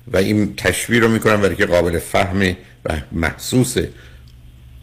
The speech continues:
یه زندگی در دنیا امروز یک اتومبیل چهار چرخ است. دو تا چرخ سمت راست زن یا مرده، اون یکی مرد یا زن. اینا باید اندازه‌شون یکی باشه، سرعتشون هم یکی باشه.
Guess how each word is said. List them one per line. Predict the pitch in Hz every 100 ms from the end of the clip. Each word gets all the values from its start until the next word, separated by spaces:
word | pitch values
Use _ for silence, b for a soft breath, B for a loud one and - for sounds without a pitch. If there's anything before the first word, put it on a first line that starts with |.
| -
یه | 98 131
زندگی | 117 110 98 95 123
در | 117
دنیا | 98 104 104
امروز | 101 101 139 120
یک | 127 - -
اتومبیل | 98 104 101 101 131 131
چهار | - 98
چرخ | 90 95 85 -
است. | 85 - - b b b b -
دو | 139
تا | 143
چرخ | 131 117 113 - 87
سمت | - 90 85 90
راست | 78 87 82 - - -
زن | 95 98 90
یا | 80
مرده، | 82 101 120 135 131 - B B -
اون | 120
یکی | 101 92 104 101 - -
مرد | 90 92 90 80
یا | 87
زن. | 73 69 - - - b b b b - -
اینا | 113 131
باید | 127 -
اندازه‌شون | 110 104 104 107 135 135 131
یکی | 135 135
باشه، | 151 147 151
سرعتشون | 139 131 127 120 - -
هم | 104
یکی | 82 -
باشه. | 90 107